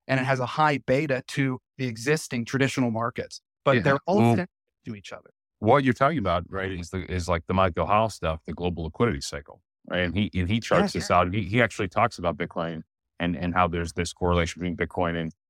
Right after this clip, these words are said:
Speaker 2: and, uh, rare exotic watches, right? They, they tend to bottom and, uh, and peak in very similar periods driven by the global liquidity cycle. So is it really happening, or is it,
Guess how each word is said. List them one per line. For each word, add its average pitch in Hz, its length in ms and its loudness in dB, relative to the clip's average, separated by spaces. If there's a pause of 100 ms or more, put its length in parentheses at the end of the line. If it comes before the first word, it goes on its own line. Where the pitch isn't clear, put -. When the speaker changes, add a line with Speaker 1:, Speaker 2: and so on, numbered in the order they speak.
(140)
Speaker 2:
and, 82 300 -2
uh, 82 280 4
rare 85 420 2
exotic 80 480 0
watches, 92 560 -4
right? 82 220 -2
They, 80 120 -6
they 101 180 -4
tend 90 220 -4
to 87 60 -4
bottom 90 400 2
and, 85 300 -4
uh, 80 240 -4
and 90 160 -2
peak 107 280 -4
in 87 140 -4
very 90 220 -2
similar 90 300 -4
periods 90 480 -2 (240)
driven 92 180 -2
by 87 140 2
the 82 80 -4
global 85 280 -4
liquidity 82 320 0
cycle. - 300 -8
So 82 320 -4 (340)
is 80 140 -6
it 80 100 -4
really 151 760 2
happening, 165 600 -2
or 104 300 4
is 95 160 -2
it, 98 180 0